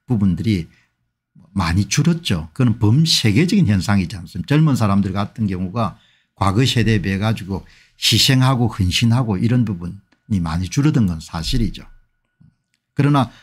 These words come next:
우리는 항상 본질을 볼 수 있어야 되는데 이 한국경제신문 여러분 기사를 한번 보시기 바랍니다. 이 내용은, 이 내용은 한국은행이 저출산이 본인들 이름 전공 분야는 아니지만,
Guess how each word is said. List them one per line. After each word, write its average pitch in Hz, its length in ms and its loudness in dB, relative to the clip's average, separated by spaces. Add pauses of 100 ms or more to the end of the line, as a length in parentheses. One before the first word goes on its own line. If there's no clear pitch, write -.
우리는 151 240 4
항상 147 440 0
본질을 208 500 4
볼 135 180 2
수 123 160 -2
있어야 110 240 0
되는데 80 540 -6 (260)
이 143 340 2 (340)
한국경제신문 117 1040 2
여러분 92 240 -2
기사를 113 320 0
한번 80 160 -2
보시기 85 400 -6
바랍니다. 78 580 -12
이 127 280 2
내용은, 107 720 2 (560)
이 107 160 2
내용은 110 480 2 (260)
한국은행이 139 1400 2 (600)
저출산이 160 1080 2 (400)
본인들 170 580 4
이름 107 280 2
전공 117 420 4
분야는 147 340 2
아니지만, 82 600 -2